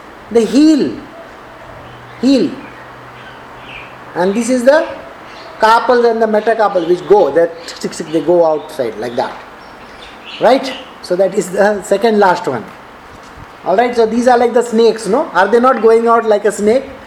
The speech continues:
Multi-hooded snake like that, poink like that is coming out.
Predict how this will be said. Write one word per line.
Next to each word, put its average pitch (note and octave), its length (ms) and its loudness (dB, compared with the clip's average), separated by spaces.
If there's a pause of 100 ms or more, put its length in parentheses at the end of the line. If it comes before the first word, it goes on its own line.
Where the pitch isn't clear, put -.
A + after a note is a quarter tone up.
(220)
Multi-hooded G#3+ 720 2
snake F#3+ 360 2
like F#3 140 4
that, D#3+ 240 -2
poink F3+ 360 -2
like D3 180 -2
that C3+ 200 0
is C#3 120 -6
coming C3+ 300 -4
out. B2 160 -6